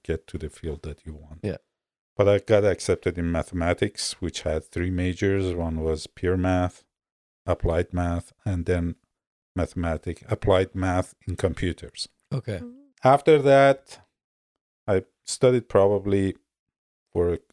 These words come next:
Speaker 1: semester or two. Then my dad passed away and stuff like that.
Speaker 2: Oh.
Speaker 1: And then I had to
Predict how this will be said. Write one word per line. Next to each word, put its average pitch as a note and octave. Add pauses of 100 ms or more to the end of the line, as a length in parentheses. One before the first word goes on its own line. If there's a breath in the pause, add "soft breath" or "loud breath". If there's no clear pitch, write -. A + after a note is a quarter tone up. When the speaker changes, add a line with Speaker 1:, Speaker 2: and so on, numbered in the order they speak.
(220)
Speaker 1:
semester F#2
or E2+
two. F2+
Then E2+ (100)
my F2+
dad F#2
passed -
away E2
and E2
stuff -
like -
that. F#2
Speaker 2:
Oh. A#2+
Speaker 1:
And F2
then F2
I E2+
had F2
to E2+